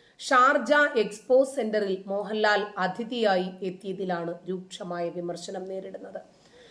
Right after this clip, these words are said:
മോഹൻലാൽ വെറും ഒരു നടൻ മാത്രമല്ല, ഇന്ത്യയുടെ ടെറിട്ടോറിയൽ ആർമിയിലെ ലഫ്റ്റനന്റ് കേണൽ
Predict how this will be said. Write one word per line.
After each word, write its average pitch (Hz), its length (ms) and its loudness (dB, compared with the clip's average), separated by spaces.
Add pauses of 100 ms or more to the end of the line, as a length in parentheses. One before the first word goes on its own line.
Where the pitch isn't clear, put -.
(320)
മോഹൻലാൽ 320 580 8
വെറും 294 280 6
ഒരു 285 180 8
നടൻ 247 260 6 (100)
മാത്രമല്ല, 190 440 -2 (480)
ഇന്ത്യയുടെ 226 480 4 (420)
ടെറിട്ടോറിയൽ 262 760 6 (220)
ആർമിയിലെ 202 520 0 (580)
ലഫ്റ്റനന്റ് 277 640 2
കേണൽ 240 400 2